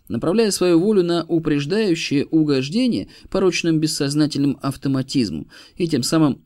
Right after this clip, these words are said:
развращая себя. Если же осмысленно относиться не только ко внешним обстоятельствам жизни, но и к алгоритмике собственной психической деятельности, то неизбежен вывод о том, что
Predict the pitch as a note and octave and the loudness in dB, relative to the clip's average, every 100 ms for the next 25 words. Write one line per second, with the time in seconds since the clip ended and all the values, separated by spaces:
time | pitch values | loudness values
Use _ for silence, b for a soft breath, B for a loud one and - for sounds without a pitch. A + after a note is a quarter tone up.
0 | - C#3 C3+ B2 A2+ - B2 G#2+ - - | -2 0 2 0 -2 -2 -2 -2 -4 -10
1 | A#1 _ _ _ _ _ _ _ _ _ | -12 _ _ _ _ _ _ _ _ _
2 | _ _ _ _ b b b b b b | _ _ _ _ b b b b b b
3 | b b _ _ _ E3 B3 B3+ A#3+ A#3 | b b _ _ _ 2 2 4 2 4
4 | A#3 - G3 - A#3+ C#4 - D#3 D3 C#3+ | 4 4 -2 2 4 4 6 6 6 4
5 | D#3 D#3 D#3 - D3 C#3+ B3+ B3 D#3+ D3+ | 0 2 0 2 0 2 0 0 0 2
6 | C#3+ C3+ - C3+ B2+ - C3 B2+ A#2+ D#3 | 2 0 0 -2 -4 -2 0 0 -2 -4
7 | E3 E3 E3+ E3+ E3+ E3 C#3+ C3+ B2 C3+ | -2 0 2 2 0 -2 0 0 0 -2
8 | C3 C#3+ F3+ D#3 C#3+ C#3+ D#3+ D#3+ C3+ B2 | 0 0 0 0 -2 0 -2 0 -4 -4
9 | C3+ D#3 - B2+ B2+ C3 B2+ E3+ E3+ D#3+ | -2 -2 -2 -2 0 0 0 -4 -4 -8
10 | E3 F#2+ F#2 G#2+ A2+ D#3+ E3+ D3 D#3 E3 | -10 -6 -4 -4 2 2 4 2 4 2
11 | D3+ C3+ G3 F#3 - E3+ D#3 | 0 -4 -6 -6 -2 0 0